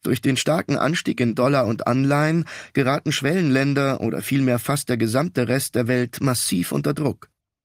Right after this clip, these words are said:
Die U S A setzen darauf, dass zuerst im Rest der Welt etwas im System bricht, bevor es daheim passiert.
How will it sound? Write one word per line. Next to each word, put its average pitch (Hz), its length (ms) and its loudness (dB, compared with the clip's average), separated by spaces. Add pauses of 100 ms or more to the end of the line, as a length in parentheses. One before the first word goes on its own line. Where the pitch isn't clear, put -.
(640)
Die 147 140 4
U 175 120 2
S 160 140 0
A 170 220 2
setzen 151 360 0
darauf, 135 480 0 (300)
dass - 160 -2
zuerst - 480 0
im 123 140 2
Rest 147 260 -2
der 123 140 0
Welt 107 260 -2
etwas - 360 -2
im 120 180 0
System 120 480 0
bricht, - 580 -4
bevor 120 320 0
es 113 140 -4
daheim 123 340 0
passiert. - 500 -8